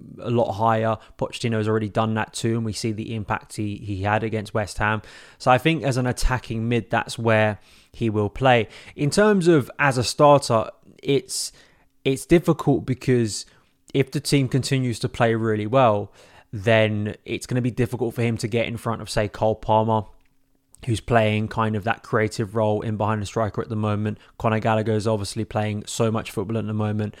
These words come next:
Enzo, Caicedo, are you taking either of those players out from a balance point of view? And on the left, Mudryk and Raheem Sterling, you know, if they continue to produce and, and compete with each other,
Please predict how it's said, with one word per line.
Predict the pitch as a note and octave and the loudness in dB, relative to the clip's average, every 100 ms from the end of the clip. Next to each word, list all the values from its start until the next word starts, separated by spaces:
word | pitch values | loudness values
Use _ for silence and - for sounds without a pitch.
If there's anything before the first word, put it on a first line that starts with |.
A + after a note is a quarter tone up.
| - - - - | -20 -20 -16 -4
Enzo, | A#2 A#2 G#2+ A2 A2 | 0 0 2 2 2
Caicedo, | A2 - A#2+ A2+ A2 | -2 -2 2 2 2
are | |
you | A2 G#2 | 0 -2
taking | - G#2+ - | -2 -2 -2
either | A2 G#2+ G#2+ | -2 -2 -2
of | |
those | G2 A#2+ | 0 -2
players | - A#2+ A#2 A2 | 0 0 2 4
out | A#2 A2+ - | 4 4 0
from | G#2 | -4
a | G2+ | -2
balance | A#2 A2+ G#2+ | -2 -2 -4
point | - B2 A2+ | -6 -6 -6
of | A2 | -6
view? | A2+ A2+ G#2+ - - - _ - | -2 0 0 -4 -20 -20 _ -4
And | A2+ A2+ | -2 0
on | C3+ | 2
the | A#2 | 2
left, | A#2+ D#3 C#3 - B2 | 6 8 8 4 -4
Mudryk | A#2+ A#2 A#2 G#2+ | -2 -2 -2 -2
and | A2+ | -2
Raheem | A2 A2 G#2+ | -2 -2 -2
Sterling, | - A#2 A2+ A2 G#2+ G#2 G#2+ | -2 2 2 2 0 -4 -8
you | A#2 | -6
know, | G#2+ | -6
if | G2+ | -2
they | A2+ | -2
continue | - G#2+ A#2 A2 | -2 -4 -4 -6
to | - A2 | -6 -8
produce | G#2 B2 A#2+ G#2 | -6 -4 -4 -4
and, | A2 | -8
and | - G#2 | -8 -8
compete | G#2 G2 A#2+ | -6 -4 -2
with | G#2 G2 | -2 -6
each | - | -6
other, | G#2+ G2 | -4 -2